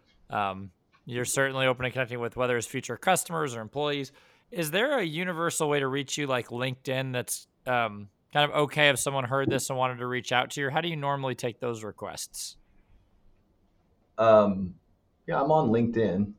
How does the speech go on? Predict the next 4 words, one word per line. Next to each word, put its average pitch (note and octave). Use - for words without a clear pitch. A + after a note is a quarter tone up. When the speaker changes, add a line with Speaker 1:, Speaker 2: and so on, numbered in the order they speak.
Speaker 2:
Um, F2+
Ryan, G2+
Ryan G#2
Dahlgaard. F#2